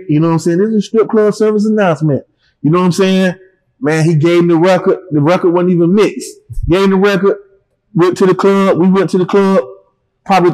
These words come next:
threw thirty thousand, you know what I'm saying, between all of us. And, uh, we knew it was gone.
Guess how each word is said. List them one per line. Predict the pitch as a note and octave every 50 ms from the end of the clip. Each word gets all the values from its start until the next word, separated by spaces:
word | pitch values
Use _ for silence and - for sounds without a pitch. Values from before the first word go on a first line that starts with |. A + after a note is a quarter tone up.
| - -
threw | G3+ F#3+ E3+ G3
thirty | - G3+ G3+ F#3+ F#3 -
thousand, | - F#3 G3 F#3+ F#3+ F#3 F3+ F3+ F#3+ F#3+ F#3+ - - _ - - - -
you | - D3+
know | E3+ F#3
what | F#3
I'm | F3+
saying, | - G#3 F#3+ F#3 F3
between | F3 - - G3 F#3+ F#3+ F#3+
all | - F#3 F#3+ F#3 F#3
of | F3+ F3+
us. | G3 F#3+ F#3+ F#3 - - _ _ _ _ _ _ _ _ _ _ -
And, | D#3 D#3 E3 D#3+
uh, | D#3+ D#3 D3+ D3 C#3+ C#3 - A#2+ - - - - - - _ _ _ _ -
we | D3+ F#3 F#3+
knew | E3+ E3+ G#3 B3 A3+
it | F#3+
was | F3+ F#3 E3+
gone. | F#3+ A3 B3 A3+ F3+ C3 G#2+ F#2